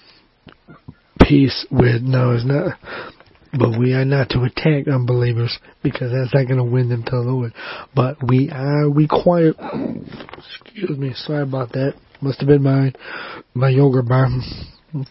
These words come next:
coming up, or my pizza that I just had.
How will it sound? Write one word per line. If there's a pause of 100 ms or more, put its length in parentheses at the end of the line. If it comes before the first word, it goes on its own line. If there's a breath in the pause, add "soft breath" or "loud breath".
(180)
coming
up,
or
my
pizza (100)
that
I
just
had.